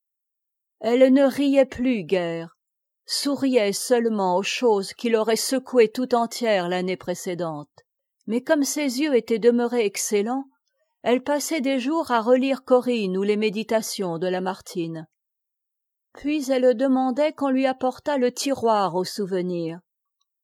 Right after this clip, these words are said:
Alors, ayant vidé sur ses genoux les vieilles lettres douces à son cœur, elle posait le tiroir sur une chaise à côté d'elle et remettait dedans, une à une,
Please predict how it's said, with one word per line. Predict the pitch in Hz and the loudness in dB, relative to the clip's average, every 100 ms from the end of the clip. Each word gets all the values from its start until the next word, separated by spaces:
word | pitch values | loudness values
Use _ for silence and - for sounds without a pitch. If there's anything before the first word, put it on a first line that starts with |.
| - | -10
Alors, | 180 185 226 285 226 | -4 0 2 0 0
ayant | 214 220 214 | 0 0 0
vidé | 233 214 269 302 | -2 0 0 -2
sur | - 220 | -6 -6
ses | - 226 | -4 -2
genoux | 240 220 233 294 | 0 0 0 -2
les | 320 220 | 0 0
vieilles | 180 220 208 190 | 0 -2 0 4
lettres | 190 240 311 - 196 | 4 4 0 -4 -4
douces | 165 254 285 226 | -2 -4 -4 -4
à | 202 196 | -2 -2
son | 226 196 | -4 -6
cœur, | 196 233 262 285 - _ _ _ _ - | -6 -6 -6 -6 -12 _ _ _ _ -4
elle | 247 262 | -2 -2
posait | 302 294 320 311 | -4 -4 -2 -2
le | 277 | -2
tiroir | - 240 233 269 320 | -2 -2 0 -2 -2
sur | - 247 | -4 -2
une | 220 208 196 | 0 0 -4
chaise | - 226 285 302 | -2 -2 -2 -2
à | 196 | -6
côté | - 233 240 208 | -2 -2 0 -2
d'elle | 185 208 262 302 _ _ _ - | 0 -4 -4 -10 _ _ _ -4
et | 254 | -2
remettait | 285 294 311 311 320 | 2 2 2 0 -2
dedans, | 262 269 202 175 170 _ _ - | 0 0 0 0 -4 _ _ 0
une | 277 269 | 2 4
à | 254 214 | 4 2
une, | 190 185 190 | 2 0 -6